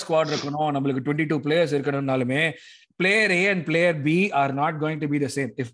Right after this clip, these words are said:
player A, the substitute is player B, their levels are definitely not going to be the same. It happens for very few teams. So, நம்ம இருபத்திரெண்டு பேர் ரெண்டு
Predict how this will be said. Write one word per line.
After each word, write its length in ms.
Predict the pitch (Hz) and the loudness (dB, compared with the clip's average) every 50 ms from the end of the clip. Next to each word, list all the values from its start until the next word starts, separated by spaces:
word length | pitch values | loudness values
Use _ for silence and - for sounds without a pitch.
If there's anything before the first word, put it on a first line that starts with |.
| - | 0
player 240 | 147 156 165 170 160 | 2 2 4 4 4
A, 180 | 151 151 165 170 156 - - - - - - 135 | 2 2 2 2 0 -2 -6 -12 -18 -16 -6 -2
the 120 | 139 139 123 117 | -2 -2 0 0
substitute 480 | 127 139 131 - - - 143 165 156 151 | -2 -4 -2 -2 -2 -2 0 0 0 0
is 60 | 131 - - | -2 -2 -2
player 180 | 135 143 143 131 | -2 0 0 0
B, 320 | 123 123 143 185 220 214 - - - - - - | 0 -2 -2 -2 -2 -4 -8 -14 -20 -16 -8 -4
their 140 | 151 151 139 | -2 -2 0
levels 320 | 147 147 156 185 196 185 190 | 0 0 0 0 0 0 0
are 160 | 175 156 143 | 0 0 0
definitely 500 | 135 143 147 - 202 208 208 190 202 190 | -2 -4 -2 -2 -2 -2 0 0 0 0
not 220 | 180 165 160 160 151 | 0 0 0 -2 -2
going 180 | 160 160 160 | -2 -2 -2
to 80 | 143 156 | -2 -2
be 140 | 143 147 143 | 0 0 0
the 80 | 143 123 | -2 -2
same. 160 | - 147 139 | -2 -2 -2
It 180 | 131 127 123 - 143 | -2 -4 -4 -2 -2
happens 260 | 147 156 - 180 170 | 0 0 0 -2 -4
for 200 | - - 156 135 | -2 -2 -4 -4
very 380 | 120 117 135 147 170 208 190 190 | -2 0 0 0 2 0 0 0
few 120 | - 180 165 147 160 | 0 -2 0 0 0
teams. 120 | 151 143 127 - - - - - - | -2 -2 -4 -6 -12 -20 -20 -20 -8
So, 180 | - 180 175 175 | -4 -4 -2 -2
நம்ம 60 | 165 | -2
இருபத்திரெண்டு 520 | 151 175 208 220 214 170 196 190 185 180 | 0 2 2 2 2 0 0 0 0 0
பேர் 320 | 165 196 220 214 202 190 160 | 0 2 2 4 4 2 2
ரெண்டு 380 | 160 165 190 214 220 196 214 | 2 0 0 2 2 0 0